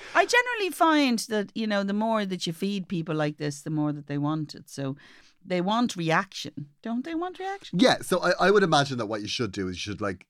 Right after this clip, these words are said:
Speaker 2: do what, do what my mum did, blow a whistle.
Speaker 1: Ooh.
Speaker 2: Or hang up.
Speaker 1: Yeah.
Speaker 2: Or, yeah, I, but I definitely don't think you should show weakness.
Speaker 1: No.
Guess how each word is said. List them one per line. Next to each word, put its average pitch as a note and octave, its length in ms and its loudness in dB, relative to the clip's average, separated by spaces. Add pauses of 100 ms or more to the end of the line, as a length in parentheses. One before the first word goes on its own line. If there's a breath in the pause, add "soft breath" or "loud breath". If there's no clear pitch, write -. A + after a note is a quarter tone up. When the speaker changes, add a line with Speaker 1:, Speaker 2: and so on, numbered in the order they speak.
(120)
Speaker 2:
do A#2+ 220 -2
what, A2+ 280 -4
do G#2+ 140 -4
what A2+ 140 -2
my C3+ 80 0
mum F#2 280 0
did, G#2 220 -4
blow F#2+ 260 -2
a B2+ 60 0
whistle. A2 440 -2 (240)
Speaker 1:
Ooh. F3 680 -6
Speaker 2:
Or A#2 420 2 (220)
hang C3 400 0
up. G2+ 260 -4 (240)
Speaker 1:
Yeah. C#3+ 400 -6 (840)
Speaker 2:
Or, B2 520 4 (1300)
yeah, C3+ 280 2
I, C3 80 -2
but B2+ 220 0
I B2 60 2
definitely B2+ 340 0
don't A2+ 160 -2
think G2+ 120 -8
you F#2 60 -8
should F2+ 180 -10
show F#2+ 160 -8
weakness. - 720 -14
Speaker 1:
No. C#3 420 -4